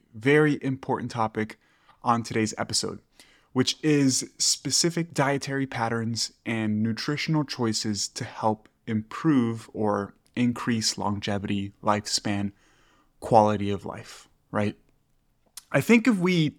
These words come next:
take a second, um, to reflect on why we do the things we do when it comes to our health and our fitness,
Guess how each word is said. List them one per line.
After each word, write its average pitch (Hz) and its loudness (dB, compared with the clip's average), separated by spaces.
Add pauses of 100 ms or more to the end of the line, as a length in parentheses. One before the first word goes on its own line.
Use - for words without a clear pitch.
(120)
take 127 -4
a 131 -2
second, 110 -2 (880)
um, 104 2
to - -2
reflect 127 -2 (140)
on 117 2 (200)
why 123 0
we 151 0
do 131 2
the 123 -2
things 120 -2
we 107 -2 (140)
do 98 0 (640)
when 113 4
it 110 0
comes 120 0
to 110 -2
our 98 2
health 110 -2
and 107 -6
our 95 -4
fitness, - -4